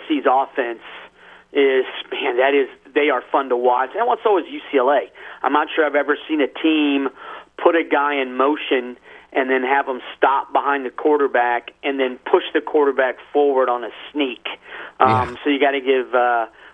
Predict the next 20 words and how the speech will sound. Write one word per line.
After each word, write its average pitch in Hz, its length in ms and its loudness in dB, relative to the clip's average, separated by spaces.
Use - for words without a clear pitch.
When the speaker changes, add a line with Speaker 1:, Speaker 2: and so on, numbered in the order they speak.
Speaker 1:
Brian, 131 320 0
uh, 123 160 2
Chip 151 260 -2
Kelly, 135 240 0
rather, 120 380 0
credit 127 420 -2
for 117 260 0
being 131 220 -2
innovative. 123 600 0
But 135 80 4
I, 135 160 0
no, 139 160 0
ma-, 139 160 0
I - 20 -4
mean, 160 140 0
maybe 196 200 2
I'm 214 140 -2
wrong. 220 220 0
Maybe 147 260 2
it's 143 220 0